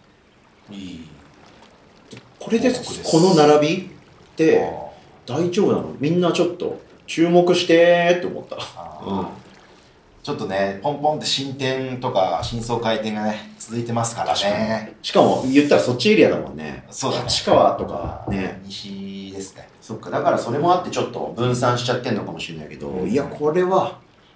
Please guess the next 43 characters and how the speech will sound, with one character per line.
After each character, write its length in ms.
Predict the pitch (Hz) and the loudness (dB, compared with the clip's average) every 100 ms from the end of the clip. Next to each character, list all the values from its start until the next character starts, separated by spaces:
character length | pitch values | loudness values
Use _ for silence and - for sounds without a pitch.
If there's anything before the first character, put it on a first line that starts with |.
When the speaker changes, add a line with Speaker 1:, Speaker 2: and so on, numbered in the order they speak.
| _ _ - | _ _ -8
Speaker 2:
も 580 | 131 151 123 - - - _ _ - | -4 0 0 -2 -4 -14 _ _ -12
う、 40 | 110 | -6
全 500 | 104 151 117 95 - - | 0 2 2 -2 -8 -12
二 140 | 101 | -2
郎 200 | 110 113 | 4 6
ラ 140 | 110 107 | 6 4
バ 320 | 92 - - | 0 -4 -8
ー、 40 | - _ _ | -16 _ _
必 240 | - - - - | -12 -12 -12 -10
見 240 | - 147 147 | -2 0 2
だ 100 | 139 | 2
な 120 | 135 | 2
っ 60 | - | -2
て 60 | |
思 160 | 87 90 | -6 -6
っ 20 | |
た。 320 | - - - - _ _ _ _ 92 | -10 -10 -10 -12 _ _ _ _ -18
Speaker 1:
戻 140 | 92 | -16
っ 60 | 95 | -18
て 100 | 87 | -18
き 80 | |
て 300 | - 95 92 | -10 -8 -8
ー 80 | 90 | -10
と。 120 | - - 113 | -12 -8 -2
Speaker 2:
う 80 | |
ん。 160 | 104 87 - - | -2 -2 -8 -18
そ 140 | - 135 | -8 -2
れ 60 | |
シ 340 | - - - 226 | 0 2 4 4
ン 100 | 190 | 4
プ 80 | 110 | 0
ル 100 | 101 | 0
に 140 | 98 | -2
す 240 | - 110 | -4 -4
げ 140 | 107 139 | 0 4
え 40 | 113 | 4
う 60 | |
ま 120 | 87 | 2
い 40 | 80 | -4
っ 20 | |
て 220 | - 82 | -10 -12
い 280 | 82 82 73 | -10 -8 -8
う、 140 | - | -10